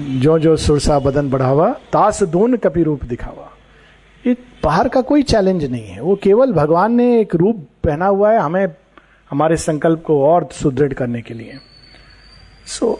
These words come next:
रियल कठिनाई हमारे अंदर है। कठिनाई क्या, हमारी संकल्प बहुत सीमित है, छोटा है। तो एक लंबे समय तक भगवान इन पार्ट्स को एक्सरसाइज देते हैं कि तुम योग तो करना चाह रहे हो, है बहु-, बहुत सीमित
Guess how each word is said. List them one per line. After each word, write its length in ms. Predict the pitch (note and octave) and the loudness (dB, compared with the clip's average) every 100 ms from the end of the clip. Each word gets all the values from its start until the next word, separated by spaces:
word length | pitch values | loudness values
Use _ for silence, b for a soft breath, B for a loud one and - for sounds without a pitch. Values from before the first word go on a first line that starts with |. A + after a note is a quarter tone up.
| - - | -10 -4
रियल 300 | C3+ F3+ C#4 | 0 4 2
कठिनाई 420 | B3+ A#3 G3+ A3+ A#3+ | 2 -2 0 0 2
हमारे 300 | G#3 G#3 A3 | 2 2 2
अंदर 320 | G#3 A3 A#3+ | 2 2 2
है। 140 | C#4 | 0
कठिनाई 460 | D4+ F3+ - G#3 A#3 | 0 -2 0 -2 0
क्या, 180 | B3 A3+ | 0 0
हमारी 440 | A3 G#3+ C4 C4+ - | 0 2 2 0 -4
संकल्प 460 | - F#3+ A3 A3 F#3 | -6 -2 -2 0 -2
बहुत 240 | F3+ - | -4 -4
सीमित 420 | - E3 E3 D#3+ | -2 0 0 0
है, 140 | C3+ B2+ | -4 -2
छोटा 360 | - C#3+ B2+ | -2 0 0
है। 260 | G#3 G#2+ - _ B B B - | -2 -6 -12 _ B B B -4
तो 60 | |
एक 140 | G#3+ E3+ | 0 0
लंबे 280 | D#3+ F#3 A3 | 2 2 0
समय 220 | G#3+ G#3 | 0 0
तक 140 | A#3+ | 0
भगवान 420 | F3+ C#3+ D#3 G3 | 0 0 0 2
इन 140 | A3+ G#3 | 0 0
पार्ट्स 380 | D#3 E3 F#3 - | 0 2 0 0
को 120 | B3+ | 0
एक्सरसाइज 520 | G3 - A3 G#3 G3 | 0 -2 0 0 2
देते 280 | E3 D#3+ D3+ | 0 0 -2
हैं 160 | C#3+ | -4
कि 80 | C3 | -4
तुम 200 | D3 F3+ | -4 0
योग 300 | D3+ F#3+ G3 | 2 2 2
तो 60 | G3+ | -2
करना 280 | G3 F#3 G3+ | 0 -2 -2
चाह 220 | F3 F#3 | 0 2
रहे 120 | A#3+ | 2
हो, 100 | G#3+ | 4
है 160 | F3 G#3+ | 2 2
बहु-, 380 | E3 F#3+ G3+ | 2 2 2
बहुत 280 | G#3+ F#3+ G3+ | 2 0 -2
सीमित 320 | - F#3+ F3 | -6 -4 -6